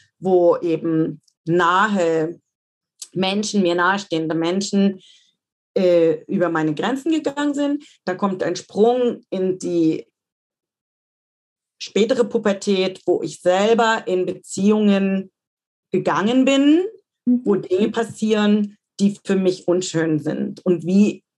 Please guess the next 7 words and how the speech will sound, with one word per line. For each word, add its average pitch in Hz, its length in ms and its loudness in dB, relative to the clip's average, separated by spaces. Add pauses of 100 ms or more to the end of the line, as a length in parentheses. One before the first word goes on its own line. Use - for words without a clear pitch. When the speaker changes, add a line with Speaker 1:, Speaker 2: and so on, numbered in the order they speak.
Speaker 1:
was - 420 -6
die 196 140 -6
dann 175 480 -4
eben 170 280 -2
gemacht 170 460 -2
haben, 147 340 -8
ne? 208 300 -4